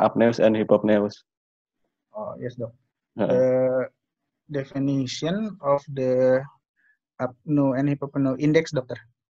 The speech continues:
Speaker 1: Yeah, uh, for the definition only about what is apneus, apneus
Speaker 2: Oh.
Speaker 1: and, yeah.
Speaker 2: Oh, the apneus. The apneus,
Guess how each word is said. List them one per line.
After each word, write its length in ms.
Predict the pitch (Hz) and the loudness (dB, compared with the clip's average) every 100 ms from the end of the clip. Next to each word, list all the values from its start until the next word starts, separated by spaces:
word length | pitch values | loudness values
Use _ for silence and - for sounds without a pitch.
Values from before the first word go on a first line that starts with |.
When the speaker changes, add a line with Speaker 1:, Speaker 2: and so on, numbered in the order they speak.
| _ _ _ _ - | _ _ _ _ -4
Speaker 1:
Yeah, 240 | 117 - - | -2 0 4
uh, 540 | 123 131 127 127 113 - | 8 8 8 8 4 2
for 220 | 135 123 | 2 4
the 400 | 117 117 117 117 | 6 8 8 6
definition 480 | 113 123 117 113 113 | 4 2 0 0 2
only 400 | 117 120 110 101 - | 2 2 0 -2 -4
about 460 | 104 110 107 - | 0 2 2 -2
what 300 | - 113 117 120 | 0 2 4 2
is 240 | - - - | 0 -2 0
apneus, 560 | 113 117 113 104 - - - _ _ _ 98 | 0 2 0 0 -4 -20 -20 _ _ _ -10
apneus 400 | - 113 113 - | -4 -2 -2 -2
Speaker 2:
Oh. 80 | 110 | -2
Speaker 1:
and, 160 | 104 101 101 101 - _ _ _ - | -2 -4 -10 -12 -18 _ _ _ -8
yeah. 320 | 202 190 - _ _ _ _ _ _ _ 113 | -6 -6 -10 _ _ _ _ _ _ _ -8
Speaker 2:
Oh, 160 | 113 | -6
the 80 | 123 131 | -6 -6
apneus. 480 | 131 135 123 - - | -6 -4 -6 -6 -8
The 160 | 117 | -6
apneus, 400 | 127 143 175 - | -4 -2 -2 -2